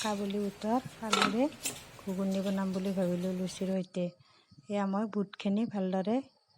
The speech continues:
সিজিবলৈ দিলোঁ আৰু এয়া এবাতি ৰাখি থৈ দিলোঁ। আৰু ইফালে মই আটাখিনি উলিয়াই লৈছোঁ। আজি মই এয়াই বনাম, কাবুলী বুটৰ ঘুগুনি আৰু লুচি। এয়া মই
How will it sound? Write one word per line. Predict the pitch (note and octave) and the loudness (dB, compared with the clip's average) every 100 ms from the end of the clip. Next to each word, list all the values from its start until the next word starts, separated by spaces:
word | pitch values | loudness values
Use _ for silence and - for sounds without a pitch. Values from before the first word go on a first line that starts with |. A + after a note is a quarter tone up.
| _ | _
সিজিবলৈ | G#3+ F#3+ G3+ G3 F#3+ F#3 | -6 0 2 2 2 0
দিলোঁ | F#3 G3 | 0 0
আৰু | G#3 | 2
এয়া | G#3 G#3+ G#3+ | 2 4 2
এবাতি | G3 G#3 - B3+ | 2 -2 0 0
ৰাখি | G#3+ G3 - | 2 0 0
থৈ | F#3 | 0
দিলোঁ। | F#3 F#3 F3+ _ - - - - _ _ _ | 0 -2 -4 _ -20 -20 -20 -20 _ _ _
আৰু | G3 G3 | -2 -2
ইফালে | G3 G#3 G3+ G3+ | 0 4 4 6
মই | A3 A3+ | 4 2
আটাখিনি | - G#3 G#3 G3+ C#4 C4 | 2 0 2 2 2 2
উলিয়াই | G#3+ G3+ G3 F#3+ | 2 6 6 6
লৈছোঁ। | F#3+ - F#3 F3+ _ _ _ - - _ _ _ - | 2 0 -2 -2 _ _ _ -20 -20 _ _ _ -10
আজি | G#3+ F#3+ G#3 | -8 -2 0
মই | G#3 A3 G#3+ | 2 2 4
এয়াই | G3+ G3+ G3 | 4 4 2
বনাম, | F#3 F#3 F3+ - _ _ _ _ _ - | 0 -2 -4 -8 _ _ _ _ _ -4
কাবুলী | G3+ G3 G3 G#3 | -2 0 0 -2
বুটৰ | G3+ G#3 G3+ | -2 -4 -6
ঘুগুনি | - F3 F#3+ G#3 G3+ | -6 -4 -2 0 -2
আৰু | G3 A#3+ | -2 -2
লুচি। | G3 - - F3+ - - _ _ _ _ _ _ _ | -4 -2 -2 -2 -2 -12 _ _ _ _ _ _ _
এয়া | G3+ G#3 | -4 -2
মই | A3+ | -2